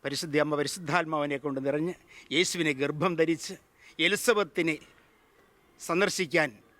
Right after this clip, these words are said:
സഖ-, സഖരിയായെയും എലിസബത്തിനെയും കാണാൻ ധൃതിയിൽ യാത്ര പുറപ്പെടുന്ന ആ വലിയൊരു ആശയമാണ് ഇവിടെ അവതരി-, അവതരിപ്പിക്കുന്നത്. പരിശുദ്ധാത്മാവിനെ കൊണ്ട് നിറഞ്ഞ, ദൈവത്തെ കൊണ്ട് നിറഞ്ഞ,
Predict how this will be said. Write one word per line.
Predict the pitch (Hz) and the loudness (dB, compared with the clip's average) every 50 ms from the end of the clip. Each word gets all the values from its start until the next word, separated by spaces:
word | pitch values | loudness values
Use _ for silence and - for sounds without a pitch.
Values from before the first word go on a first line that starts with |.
| _ _ _ _ _ _ _ _ _ _ | _ _ _ _ _ _ _ _ _ _
സഖ-, | - - 170 - 202 208 208 226 - 175 170 175 - 175 | -8 -8 -2 2 2 4 4 2 -2 -6 -12 -16 -14 -12
സഖരിയായെയും | 156 - 160 180 208 220 202 196 190 190 185 180 175 | -12 -6 0 2 4 6 6 6 6 6 4 2 2
എലിസബത്തിനെയും | 170 160 - 247 220 196 165 180 170 160 139 | -2 2 4 4 4 6 4 4 4 4 4
കാണാൻ | 156 156 170 170 156 143 117 104 _ _ _ _ _ _ _ _ _ _ _ _ _ _ _ _ _ _ _ _ _ - | 2 0 2 2 0 0 -4 -10 _ _ _ _ _ _ _ _ _ _ _ _ _ _ _ _ _ _ _ _ _ -14
ധൃതിയിൽ | 156 156 196 220 247 233 277 277 247 247 226 208 | -2 2 4 4 6 6 6 6 6 4 2 4
യാത്ര | 190 180 190 - - 190 | 4 2 2 2 0 0
പുറപ്പെടുന്ന | 196 180 156 156 170 170 165 165 175 170 | 0 0 0 2 0 2 2 0 0 2
ആ | 160 165 170 | 2 2 4
വലിയൊരു | 156 170 220 202 220 233 233 220 | 4 2 0 2 2 4 4 4
ആശയമാണ് | 185 156 165 170 - - - 208 202 185 170 160 156 156 151 165 - - | 6 4 2 0 0 -2 2 2 2 4 4 2 2 2 0 -4 -6 -6
ഇവിടെ | 165 151 151 151 143 156 156 - - | -4 -2 -2 0 0 -2 -4 -2 -4
അവതരി-, | 147 156 135 139 131 - _ | -4 -2 -2 -6 -10 -10 _
അവതരിപ്പിക്കുന്നത്. | 147 143 139 135 123 117 120 113 123 107 107 101 - _ _ _ _ _ _ _ _ _ _ _ _ _ _ _ | -8 -8 -8 -8 -8 -12 -14 -14 -14 -16 -18 -20 -20 _ _ _ _ _ _ _ _ _ _ _ _ _ _ _
പരിശുദ്ധാത്മാവിനെ | 151 156 139 208 175 156 170 170 165 156 156 151 147 147 147 | -6 -4 -4 -4 0 2 4 4 4 2 0 -2 -2 -2 -4
കൊണ്ട് | 131 143 139 139 131 | -4 -4 -6 -4 -4
നിറഞ്ഞ, | 135 131 139 139 135 120 - _ _ _ _ _ _ _ _ - | -4 -4 -4 -6 -8 -10 -14 _ _ _ _ _ _ _ _ -2
ദൈവത്തെ | 143 165 196 233 277 269 185 226 208 | 2 2 4 6 4 4 4 4 2
കൊണ്ട് | 185 185 175 170 156 | 4 2 -2 0 0
നിറഞ്ഞ, | 151 143 147 147 135 123 | 0 -2 -2 -2 -4 -8